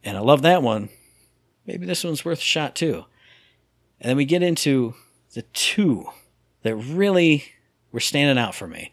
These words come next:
Both from a series that I've never played before. First one was Jagged Alliance three. And I went, "What's this?" They, they tell the story about somebody looking for mercenaries and all this stuff.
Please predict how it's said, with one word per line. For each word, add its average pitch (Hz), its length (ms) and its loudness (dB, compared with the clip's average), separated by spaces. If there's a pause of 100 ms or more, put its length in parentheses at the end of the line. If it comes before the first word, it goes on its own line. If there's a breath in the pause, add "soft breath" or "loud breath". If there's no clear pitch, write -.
(120 loud breath)
Both 254 280 8
from 254 220 0
a 185 40 4
series 208 600 4
that 151 120 0
I've 131 120 4
never 139 200 4
played - 240 2
before. 85 420 -12 (360 loud breath)
First 180 320 2
one 143 320 2 (180)
was 120 160 -2
Jagged 143 320 2
Alliance 131 380 2
three. 95 380 -8 (440 soft breath)
And 123 80 -2
I 123 40 0
went, 117 140 -2
"What's 165 200 0
this?" 151 320 2
They, 120 220 -4
they 113 260 -4
tell 139 180 4
the 127 60 0
story 127 360 2
about 113 260 0
somebody 117 260 0
looking 110 220 -4
for 120 120 -4
mercenaries 110 580 -2
and 113 80 -6
all 113 80 -4
this 107 120 -4
stuff. - 340 -6